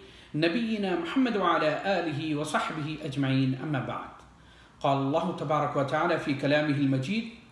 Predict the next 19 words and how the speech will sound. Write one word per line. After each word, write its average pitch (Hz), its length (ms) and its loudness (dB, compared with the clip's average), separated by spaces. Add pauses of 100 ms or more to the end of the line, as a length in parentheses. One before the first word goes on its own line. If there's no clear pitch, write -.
(120)
"أعوذ 151 220 -2
بالله 170 380 0
من 175 120 -2
الشيطان 170 500 -2
الرجيم. 139 580 -2 (640)
إنما 220 420 4
يفتري 208 420 0
الكذب 202 420 0
الذين 185 580 0
لا 175 200 2
يؤمنون 175 580 -2
بآيات 147 520 -2
الله، 147 420 2 (420)
وأولئك 156 640 0
هم 135 200 -2
الكاذبون." 107 680 -6 (1200)
محترم 226 320 -2
سامعین 135 540 0
کرام، 113 460 -6